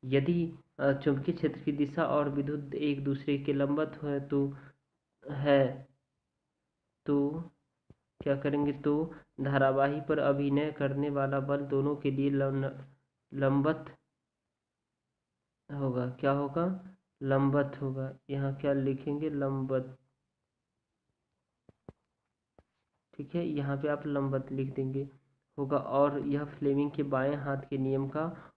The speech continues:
उपयोग करके निर्धारित किया जा सकता है। क्वेश्चन नंबर आपका सेकंड है, किसी चुंबकीय क्षेत्र में स्थित विद्युत धारा ही चालक पर आधा-, आरोपित बल कब अधिकतम होता है? तो एक विद्युत धारावाही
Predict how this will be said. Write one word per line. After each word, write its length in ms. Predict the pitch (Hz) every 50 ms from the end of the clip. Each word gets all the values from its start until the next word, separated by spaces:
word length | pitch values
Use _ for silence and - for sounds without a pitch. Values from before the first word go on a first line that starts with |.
| _ -
उपयोग 320 | - 135 143 147 147 147 147
करके 320 | 143 139 139 139 - 151
निर्धारित 560 | 147 147 139 135 135 139 135 135 139 135 - -
किया 180 | 139 135 131
जा 140 | 127 123 127
सकता 580 | 127 - 135 131 - - _ _ - 135 131 131
है। 180 | 131 135 135 - _ _ _ _ - - _ _ _ _ _ _ _ _ _ _ _ _ _ _ _ _ _ _ _ _ _ _ _ _ _ _ _ _ _ -
क्वेश्चन 300 | 143 135 139 - - 151
नंबर 280 | 156 156 151 151 147 143
आपका 280 | 139 139 139 - 143
सेकंड 400 | 139 139 - 139 - 147 147 147
है, 180 | 147 151 147 139
किसी 340 | 139 - 147 139 - - 170
चुंबकीय 680 | - - 147 143 139 143 - 151 151 156 160 160 156 - - _ _ _ _ _ _ _
क्षेत्र 320 | - 156 151 - 151 147
में 320 | 151 151 147 147 143 147
स्थित 380 | 143 - - - 151 147 - -
विद्युत 500 | 151 147 147 147 143 139 147 147 143 -
धारा 340 | 147 139 143 135 139 139 143
ही 240 | 143 143 156 156 147
चालक 400 | - 147 139 139 143 139 139 -
पर 100 | 147 135
आधा-, 400 | 139 143 135 139 139 131 - -
आरोपित 600 | - - - 143 139 139 139 135 139 143 139 135
बल 180 | 139 143 139 139
कब 240 | 139 - 151 143 147
अधिकतम 400 | 143 139 139 135 135 - 147 143
होता 300 | 143 143 135 135 139 135
है? 60 | 135
तो 120 | 139 -
एक 240 | - 143 139 139 -
विद्युत 260 | 139 139 139 143 139
धारावाही 640 | 139 143 143 139 143 143 143 139 139 135 139 143